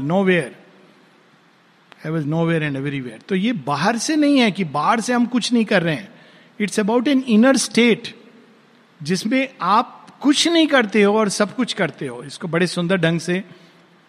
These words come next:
द्विजेंद्र कुमार रॉय, जो, अ, दिलीप कुमार रॉय के पिता थे और मिस्टिक थे, उनके भजन को श्री अरविंद ने ट्रांसलेट किया है एक दो सॉन्ग्स को। So you can imagine the caliber of his writing। तो एक जगह उनका बड़ा फेमस भजन है,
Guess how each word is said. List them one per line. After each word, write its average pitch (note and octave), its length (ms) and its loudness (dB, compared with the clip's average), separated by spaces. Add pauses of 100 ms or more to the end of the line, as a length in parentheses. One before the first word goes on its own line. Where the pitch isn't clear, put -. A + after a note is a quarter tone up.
(440)
द्विजेंद्र E3+ 440 2
कुमार E3 320 0
रॉय, D3+ 340 0
जो, D3 320 -4 (640)
अ, D3+ 40 -14
दिलीप D3+ 420 -6
कुमार E3 240 -4
रॉय D3 220 -2
के C3+ 320 -8 (400)
पिता D3+ 260 -2
थे C3+ 260 -8
और C3+ 240 -10 (280)
मिस्टिक C#3 400 -4
थे, D#3+ 280 -4
उनके D#3 280 -4
भजन C#3+ 340 -2
को D#3+ 260 -2 (360)
श्री F3 220 -4
अरविंद F3 320 4
ने G#3+ 100 4
ट्रांसलेट E3+ 580 0
किया D#3 260 -2
है D3 140 0
एक C3+ 140 -6
दो C#3+ 140 -2
सॉन्ग्स C3+ 400 -6
को। C#3 240 -10
So C3+ 120 -14
you C#3 120 -6
can D#3+ 140 -6
imagine D3+ 560 -2
the - 160 -20
caliber D#3+ 360 -2
of D3+ 80 -10
his C#3 120 -8
writing। C#3+ 360 -6 (1080)
तो C#3+ 60 -10
एक D3 180 -4
जगह D#3 240 0
उनका D#3 220 -2
बड़ा D#3 200 -2
फेमस D#3+ 360 -4
भजन C#3+ 340 -2
है, C#3+ 220 -4